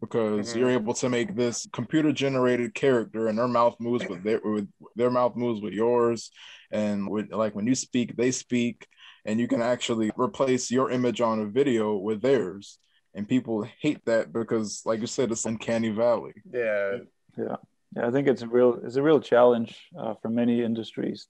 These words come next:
Speaker 3: how to get around or how to build a bridge over the uncanny valley, 'cause it's so deep in us to, to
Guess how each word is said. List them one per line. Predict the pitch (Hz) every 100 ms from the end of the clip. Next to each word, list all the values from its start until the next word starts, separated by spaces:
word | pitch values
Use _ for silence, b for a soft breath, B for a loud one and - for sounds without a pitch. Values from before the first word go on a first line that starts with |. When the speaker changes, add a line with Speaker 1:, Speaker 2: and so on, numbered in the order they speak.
| -
Speaker 3:
how | 120
to | 123
get | 117
around | 110 110 110 110 107
or | 113
how | 113 113
to | - 107 - - 135 -
build | - 143
a | 127
bridge | 120 123 120 -
over | 127 120 117 110
the | 117
uncanny | 113 110 117 113
valley, | 107 117 123 120 - _ _ _ _ _ _ -
'cause | 117
it's | 120 -
so | 127
deep | 113 120 117
in | 107
us | 101 -
to, | 110 107
to | -